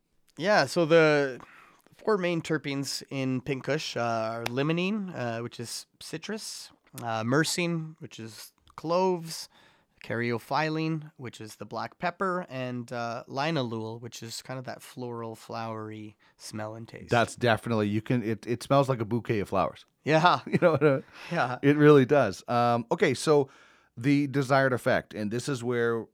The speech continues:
Speaker 2: the heavy indica term comes in. Uh, you know, it's high T H C, and this is not one that you want to use if you have a, a big night or a big day planned of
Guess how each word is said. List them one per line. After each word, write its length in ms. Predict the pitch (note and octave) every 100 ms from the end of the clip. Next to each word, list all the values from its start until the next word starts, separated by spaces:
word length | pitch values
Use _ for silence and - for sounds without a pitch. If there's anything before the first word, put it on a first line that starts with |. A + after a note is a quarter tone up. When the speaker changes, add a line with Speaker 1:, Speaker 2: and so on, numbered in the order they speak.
| _
Speaker 2:
the 200 | F2+ G2+
heavy 440 | G2 C3+ D3 C3+ C#3
indica 440 | D#3+ D3 - A2
term 360 | - A#2 G#2 F2+
comes 380 | - G2 E2+ F#2
in. 280 | F2+ D2+
Uh, 160 | D#2+ D#2+
you 100 | G2
know, 80 | F#2
it's 140 | F#2
high 240 | - G#2+ B2
T 280 | - C3+ C3
H 200 | C3 -
C, 380 | - C3 C#3 - - - -
and 180 | G#2+
this 180 | A2+ F3+
is 140 | B3 G3+
not 300 | F#3 F3 -
one 440 | A#2 A#2+ C3 C#3 C#3
that 140 | A#2
you 300 | G2 A2+ C#3
want 760 | C#3 B2 A#2 A2+ A2+ G#2+ F#2+ -
to 160 | -
use 500 | A2 F#2+ G#2 G#2 G#2
if 140 | F#2+ -
you 60 | F#2+
have 160 | G#2
a, 260 | G#2 F2 E2
a 100 | D2+
big 480 | D#2 D2 G#2 B2 G#2+
night 280 | G2 G2+ A2
or 140 | G2
a 60 | E2
big 280 | D2 F#2+ F2+
day 240 | F2+ F#2
planned 460 | F#2 E2+ D#2+ E2 D#2
of 280 | D2+ C#2